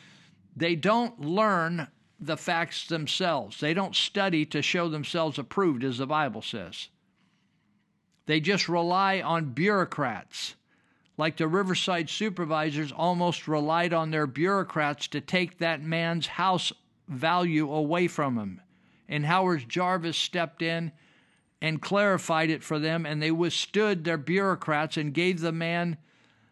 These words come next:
who had a tragedy in his life the value left on his house. So here are some true facts of the science concerning climate change.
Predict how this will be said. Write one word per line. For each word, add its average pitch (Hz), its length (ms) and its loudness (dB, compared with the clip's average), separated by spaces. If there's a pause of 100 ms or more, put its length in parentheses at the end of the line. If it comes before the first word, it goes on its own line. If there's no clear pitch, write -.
(120)
who 160 180 2
had 165 180 2
a 151 60 -4
tragedy 170 560 0
in 151 80 0
his 143 240 -2
life 151 420 -2 (360)
the 151 120 0
value 170 520 2
left 170 340 0
on 170 140 0
his 170 160 0
house. 175 560 -2 (3000)
So 190 180 0
here 277 260 6
are 262 60 4
some 202 200 2
true 220 220 2
facts 185 500 0 (120)
of 160 120 -2
the 151 120 -4
science 175 640 0
concerning 175 560 -2
climate 196 480 -2
change. 101 580 -8